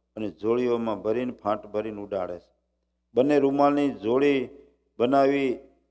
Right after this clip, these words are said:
અને જે ગુલાલ ભર્યો હતો તેને રંગ વિના શ્રીહરિ ઉડાડવા લાગ્યા.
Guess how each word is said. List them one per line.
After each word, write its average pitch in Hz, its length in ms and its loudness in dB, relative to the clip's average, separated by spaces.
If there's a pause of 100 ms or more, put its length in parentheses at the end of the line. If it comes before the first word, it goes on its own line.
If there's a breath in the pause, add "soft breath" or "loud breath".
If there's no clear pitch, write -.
(380)
અને 127 180 0
જે 123 240 4
ગુલાલ 131 420 4
ભર્યો 120 340 4
હતો 120 260 0 (1800)
તેને 131 220 4
રંગ 127 220 2
વિના 131 320 4
શ્રીહરિ 135 420 2
ઉડાડવા 127 500 4
લાગ્યા. 113 480 -2